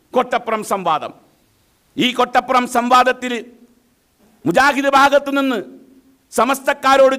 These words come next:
ചോദിച്ച പ്രധാനമായൊരു ചോദ്യം അവരുടെ പണ്ഡിതൻ തന്നെ കൃത്യമായി എഴുതുന്നുണ്ട്. ഒ എം തരുവണ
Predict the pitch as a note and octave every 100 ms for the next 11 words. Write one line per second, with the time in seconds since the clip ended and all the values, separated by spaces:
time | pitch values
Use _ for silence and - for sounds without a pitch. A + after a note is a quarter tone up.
0 | C4+ C4 C4+ C#4 C4 B3+ C#4 C#4+ C4+ B3+
1 | A#3+ A3 A3+ F3 B2+ - - _ _ _
2 | _ _ F#3+ A3 A#3+ C#4 C4+ D4 B3+ -
3 | - _ _ - A3 B3 C4+ C4 B3+ B3+
4 | B3 A#3+ A3+ B3+ A#3+ A#3+ A#3 A#3+ A#3 A3+
5 | G3+ - - - _ _ _ - A3 A#3+
6 | A#3+ B3 B3 B3